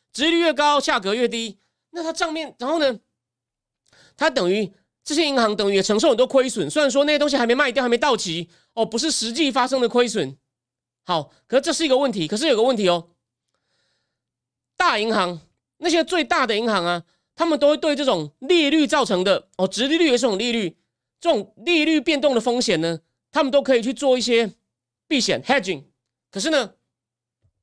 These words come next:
这家S V B没有做任何 hedging，所以啊，这边我是看一个节目哦，他们蛮厉害的，叫做，是两个意大利人，所以算口音很重，Blockwork 的节目，他们就有提醒哦，说，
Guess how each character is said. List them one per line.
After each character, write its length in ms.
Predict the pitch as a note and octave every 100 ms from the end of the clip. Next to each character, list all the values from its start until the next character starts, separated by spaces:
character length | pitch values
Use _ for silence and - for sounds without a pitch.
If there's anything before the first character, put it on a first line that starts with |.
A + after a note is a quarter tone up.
| _ _ -
这 180 | B3+ B3
家 200 | B3 A#3+
S 300 | - A3 G3+
V 140 | A3+
B 260 | G#3+ G#3+ - _ - -
没 180 | F#3+ C4
有 160 | D#4 G#3+
做 320 | - D#4 A3+
任 260 | C#4+ B3
何 200 | G3 F3
hedging， 500 | F#3 A#3+ A#3 F#3 C3 - _ _ _ _ _
所 260 | - D4
以 80 | D#4+
啊， 220 | G#3+ G3 - _ _
这 100 | D4
边 160 | F4+
我 80 | D4
是 140 | - B3+
看 180 | D#4+
一 20 | D4
个 80 |
节 220 | A#3 F#3 F#3
目 160 | C#4
哦， 180 | G3+ C#3
他 120 | C4
们 120 | D4+
蛮 200 | A3+ F3+
厉 160 | B3 A#3+
害 160 | A#3 F#3
的， 180 | C#3+ - _ _ _
叫 180 | - C4+
做， 400 | A#3+ C4+ A#3+ G#3
是 140 | - D#4
两 140 | G3
个 100 | F3+
意 80 | C4+
大 160 | B3+
利 120 | A#3 A3+
人， 140 | E3+
所 80 | C4
以 60 |
算 160 | C#4+ C4+
口 220 | G#3+ E3+
音 120 | A3
很 140 | A3 D3+
重， 260 | B3+ F#3 - _ _ _ -
Blockwork 460 | B3+ C4+ A#3+ C#4
的 120 | G#3 E3+
节 160 | F#3
目， 100 | B3
他 120 | B3+
们 80 | A#3+
就 80 | C4+
有 60 | A3
提 120 | F#3+
醒 220 | E3+ F3
哦， 80 | D#3
说， 260 | F#3+ A3